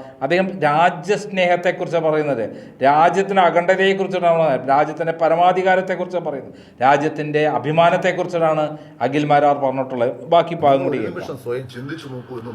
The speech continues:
Speaker 2: മാത്രം പറഞ്ഞുകൊണ്ട് അഭിമാനത്തോടുകൂടി ഈ രാജ്യത്തെ ഒരു പൗരൻ എന്ന നിലയിൽ നിലവിൽ ഈ ഒരു തീരുമാനത്തിനോട് ഒരു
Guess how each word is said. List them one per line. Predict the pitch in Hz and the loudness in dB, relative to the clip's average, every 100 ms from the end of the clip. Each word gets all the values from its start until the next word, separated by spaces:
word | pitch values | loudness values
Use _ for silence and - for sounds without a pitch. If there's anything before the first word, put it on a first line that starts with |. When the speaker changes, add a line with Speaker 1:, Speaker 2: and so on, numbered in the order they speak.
| 117 | -10
Speaker 2:
മാത്രം | - 135 | -8 -8
പറഞ്ഞുകൊണ്ട് | 110 107 113 104 92 - - - - - | -8 -8 -10 -10 -12 -16 -20 -20 -14 -10
അഭിമാനത്തോടുകൂടി | 131 156 160 160 147 143 139 127 135 160 - - - 131 | -6 -4 -4 -4 -6 -8 -8 -10 -12 -14 -20 -20 -18 -10
ഈ | 143 135 | -4 0
രാജ്യത്തെ | 170 160 170 151 139 | 0 -4 -8 -8 -6
ഒരു | 139 135 - | -6 -8 -4
പൗരൻ | 135 156 160 143 | -2 0 -2 -4
എന്ന | 135 | -8
നിലയിൽ | 123 123 147 - - - - 123 | -6 -8 -10 -14 -20 -20 -16 -8
നിലവിൽ | 139 165 185 - - - - - 156 | -2 -2 -2 -8 -14 -20 -20 -14 -6
ഈ | 190 | -2
ഒരു | 156 - | -2 -4
തീരുമാനത്തിനോട് | 139 156 143 139 139 135 139 190 - - - 247 | -6 -2 0 0 -2 -4 -4 -6 -8 -18 -12 -4
ഒരു | 160 | -2